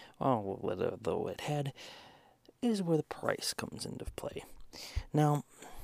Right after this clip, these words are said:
overall, it's not a bad competitor for the car, and it's certainly the most expensive option,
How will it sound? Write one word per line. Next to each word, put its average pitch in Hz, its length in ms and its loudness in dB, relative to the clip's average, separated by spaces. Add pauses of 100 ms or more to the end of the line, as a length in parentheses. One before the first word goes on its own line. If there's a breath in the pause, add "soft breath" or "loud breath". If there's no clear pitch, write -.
(840 loud breath)
overall, 180 420 8
it's - 140 2
not - 120 2
a - 40 -10 (340)
bad 107 300 4
competitor 101 520 -4
for - 80 -16
the - 80 -12
car, - 140 2
and 135 120 2
it's 147 100 0
certainly 160 300 6
the 135 120 0
most 117 220 0
expensive - 640 4
option, - 480 -2